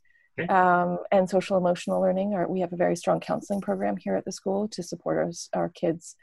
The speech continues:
Speaker 2: from, uh, pre-kindergarten all the way through grade twelve,
Speaker 1: Yep.
Speaker 2: uh, and then some online resources. Um, so just to quickly share what the weekly grid looks like, you have, um, the week that we're in. So last week, we're on spring break now. So last week was March thirtieth to April third.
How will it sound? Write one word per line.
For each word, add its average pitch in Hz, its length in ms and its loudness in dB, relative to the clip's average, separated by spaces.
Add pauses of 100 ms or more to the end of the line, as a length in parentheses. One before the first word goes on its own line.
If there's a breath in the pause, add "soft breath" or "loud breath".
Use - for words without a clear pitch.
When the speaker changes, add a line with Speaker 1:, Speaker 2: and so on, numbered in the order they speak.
(360 soft breath)
Speaker 2:
from, 175 460 2
uh, 165 180 0
pre-kindergarten 175 680 -2
all 165 100 -2
the 175 80 -2
way 175 120 2
through 175 180 -4
grade 170 200 0
twelve, 269 360 4 (340 loud breath)
Speaker 1:
Yep. 175 160 -4
Speaker 2:
uh, 185 240 8
and 190 100 6
then 180 140 4
some 190 180 2
online 170 380 2
resources. 170 800 -2 (560)
Um, 185 220 4
so 208 120 -4
just 247 280 2
to 240 160 2 (180)
quickly 262 340 0
share 208 300 4
what 185 300 2
the 180 240 8
weekly 190 480 2
grid 180 260 2
looks 170 260 0
like, 175 320 2
you 190 120 2
have, 185 520 4 (640 soft breath)
um, 185 640 6
the 202 140 6
week 220 340 4
that 202 100 4
we're 185 140 4
in. 190 300 6
So 180 420 6
last 185 320 2
week, 180 180 2
we're - 320 4
on 180 140 6
spring 196 220 0
break 156 200 2
now. 170 160 2
So 185 160 2
last 175 260 4
week 175 140 2
was 175 120 -4
March 170 260 0
thirtieth 170 340 2
to - 140 -4
April 170 340 -4
third. 226 360 6